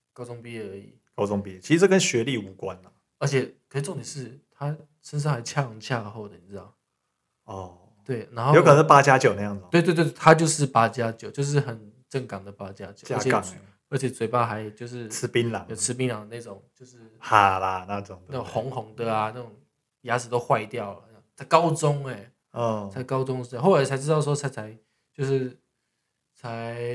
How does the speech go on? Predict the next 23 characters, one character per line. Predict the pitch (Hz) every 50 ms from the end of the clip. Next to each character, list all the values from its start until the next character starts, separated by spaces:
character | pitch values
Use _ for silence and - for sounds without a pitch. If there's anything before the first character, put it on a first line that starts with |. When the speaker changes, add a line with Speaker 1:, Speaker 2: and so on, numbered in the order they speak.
| 123 127 127 127 127
Speaker 1:
十， | 127 - - - _ - 127 127 _ _ _ _ _ _ _ _ _ _ _ _ _ _
十 | _ - - - - - 127 127 _ _ _
八、 | - - 135 135 131 131 131 131 139 147 - - _
十 | _ - - 127 127
九 | - - 110 98
岁 | - - - 120
而 | 113 107 104 101
已。 | 101 98 - _ _
Speaker 2:
嗯。 | - 113 113 107 104 101 101 101 - -
Speaker 1:
就 | -
高 | 135 135 139
中 | 131 139 135 127
毕 | 135 131
业 | 131
之 | 123 127 131 123
后， | 120 120 120 113 101 104
然 | 110
后 | 113 117
就 | 123 123
来 | 117
当 | 110 110 107 107 110
兵 | 110 110 110
的， | 101 101 107 -